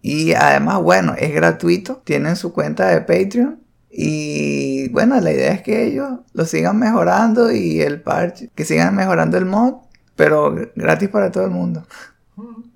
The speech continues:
Speaker 2: ¿Pero qué vas a poner ahí? ¿La, el video o el, o el, el enlace del mod?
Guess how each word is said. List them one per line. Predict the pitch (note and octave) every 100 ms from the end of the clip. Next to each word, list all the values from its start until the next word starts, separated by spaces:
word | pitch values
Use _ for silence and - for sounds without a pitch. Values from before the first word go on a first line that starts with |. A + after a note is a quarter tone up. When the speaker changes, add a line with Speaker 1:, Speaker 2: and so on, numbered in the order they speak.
| _ _ -
Speaker 2:
¿Pero | D3+ D3
qué | D#3+ D#3+
vas | E3
a | F3
poner | F3 E3 D#3 D#3+
ahí? | E3 D3+ C#3+
¿La, | C#3+ C#3+
el | D3 D3 D3
video | D3 D3+ G3+ B3+ C#4+ B3+
o | F#3+ E3
el, | D#3 C#3+
o | C3+ D3+
el, | D3 C#3+ C#3 C3+ C3 C#3+
el | D3 D3 C#3+
enlace | C#3+ D3 C#3+
del | E3+ E3
mod? | C#3+ C3+ B2+